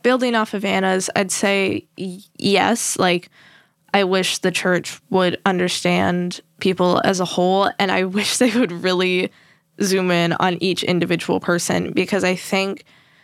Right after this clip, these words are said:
leaders of the church are just taking from their own personal experience as to how a church service should be led, or they're ch-, taking from one generation of people. And I was talking to my grandma about it the other day, and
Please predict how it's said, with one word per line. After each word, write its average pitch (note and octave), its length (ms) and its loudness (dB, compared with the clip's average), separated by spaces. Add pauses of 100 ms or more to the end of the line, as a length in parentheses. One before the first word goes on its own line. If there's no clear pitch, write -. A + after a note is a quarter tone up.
(760)
leaders G#3 580 0
of F#3 100 -4
the F#3 100 0
church - 440 -2
are G3 100 2
just F#3 260 -4
taking F#3 320 -2
from F#3 220 0
their F3+ 260 0
own F3+ 220 0
personal F3 420 -2
experience G3 720 -4
as - 260 -2
to F#3 80 0
how F3 360 0
a F3 120 0
church - 460 -4
service F3 360 0
should F3 160 -4
be - 120 0
led, F3+ 340 2
or G3+ 120 0
they're F#3+ 160 0
ch-, G3 280 -4 (120)
taking F3+ 300 0
from F3 260 0
one F3+ 260 0
generation G#3 800 -2 (100)
of - 140 -2
people. C#4+ 460 0 (580)
And A3+ 240 0
I G#3 60 2
was G#3+ 100 0
talking A#3 240 0
to B3 80 0
my F3+ 120 2
grandma A3 340 0
about F3+ 200 0
it E3+ 100 -2
the F3+ 100 0
other E3+ 160 0
day, E3+ 300 0 (200)
and F#3 420 0